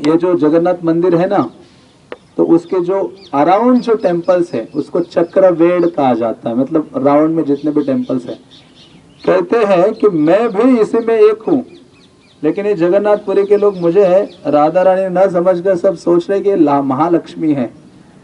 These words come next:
और लक्ष्मी की भांति मेरी पूजा करे और मैं परेशान हो गई हूँ, तो मुझे कहाँ ले चलो?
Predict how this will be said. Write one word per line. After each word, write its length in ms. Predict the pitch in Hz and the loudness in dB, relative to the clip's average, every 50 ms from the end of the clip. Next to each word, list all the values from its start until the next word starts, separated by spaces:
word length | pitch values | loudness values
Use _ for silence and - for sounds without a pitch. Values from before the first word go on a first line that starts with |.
| - - - - - | -20 -20 -14 -6 -2
और 240 | 139 165 165 151 151 | -2 0 2 2 2
लक्ष्मी 400 | 156 156 - - - 185 196 180 | 2 2 0 -4 -4 -4 -4 -2
की 100 | 185 175 | 0 0
भांति 300 | 160 143 143 - - 175 | 0 0 0 0 0 0
मेरी 220 | 170 170 165 170 | 2 2 2 2
पूजा 340 | 165 160 147 143 143 147 139 | 0 0 0 2 2 2 0
करे 180 | 147 151 151 | 0 0 0
और 60 | 156 160 | 0 0
मैं 140 | 160 160 | 0 -2
परेशान 520 | 151 - 135 143 151 151 151 - 160 156 151 | -2 0 0 0 0 0 -2 -2 -2 0 0
हो 120 | 139 131 | 0 0
गई 180 | 131 135 131 131 | 0 0 0 -2
हूँ, 200 | 127 127 113 - - - - - - - - _ - - - - - | -2 -4 -8 -12 -16 -20 -20 -20 -20 -20 -20 _ -20 -20 -20 -8 -4
तो 100 | 151 151 | -2 0
मुझे 240 | 156 165 165 196 180 | 2 2 2 0 0
कहाँ 280 | - - 151 165 190 | -2 -2 0 2 2
ले 140 | 202 208 202 | 2 2 2
चलो? 480 | - - - 190 196 214 240 269 269 | 0 0 -2 0 2 2 2 2 0